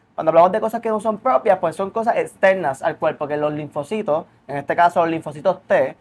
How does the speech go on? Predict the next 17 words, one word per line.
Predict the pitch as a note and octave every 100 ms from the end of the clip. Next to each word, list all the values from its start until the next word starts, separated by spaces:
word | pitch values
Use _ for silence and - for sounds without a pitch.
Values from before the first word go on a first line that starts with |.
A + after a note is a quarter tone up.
| _ _
son | E3 D#3+
los |
que | E3+
atacan | E3+ E3+
directamente | D#3+ D#3 F3 E3+ D#3+
al | E3+
V | E3+
I | G3
H, | A3+ A#3 E3+
son | D#3+
los | E3
que | F3
atacan, | D3+ D3+ E3 D#3 -
obviamente, | D3+ D#3+ F3 D#3 D#3
protegen | D3 E3 F#3
nuestro | D#3+ - C#3
cuerpo. | C#3+ -